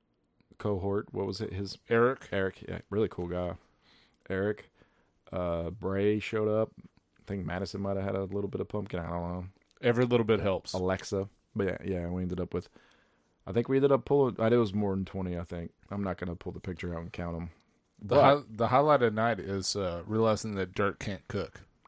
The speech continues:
Speaker 1: <laughs> Grill. So he's me. <laughs> Don't feel bad, Dirk. I can't do it either. That is true. He tried to make chicken and some kind of sausage. The
Speaker 2: Chicken
Speaker 1: chi-,
Speaker 2: turned out
Speaker 1: chicken was good.
Speaker 2: okay, yeah.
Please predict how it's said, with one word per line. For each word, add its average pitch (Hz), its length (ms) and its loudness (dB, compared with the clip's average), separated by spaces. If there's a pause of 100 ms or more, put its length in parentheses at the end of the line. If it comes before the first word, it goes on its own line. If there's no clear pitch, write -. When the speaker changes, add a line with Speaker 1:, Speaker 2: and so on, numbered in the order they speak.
(400)
Speaker 1:
<laughs> - 560 2
Grill. 131 560 4 (1700)
So 156 160 6
he's 127 140 8
me. 151 300 10 (240)
<laughs> 120 100 -2 (680)
Don't 120 140 2
feel 120 140 6
bad, 95 280 4
Dirk. 90 200 -2
I 92 60 -6
can't 90 220 -4
do 87 160 -2
it 82 80 -4
either. 82 260 -4 (540)
That 92 160 -4
is 90 140 -4
true. 85 160 -8
He 92 120 -4
tried 104 240 2
to 95 80 0
make 92 180 -2
chicken 113 480 0
and 92 460 -4
some 104 160 -10
kind 110 140 -4
of 90 60 -6
sausage. 135 360 -6
The - 80 -8
Speaker 2:
Chicken 180 200 2
Speaker 1:
chi-, - 60 -4
Speaker 2:
turned 160 160 2
out 135 80 6
Speaker 1:
chicken 311 200 2
was 117 100 2
good. 120 240 6
Speaker 2:
okay, 151 160 2
yeah. 160 160 -2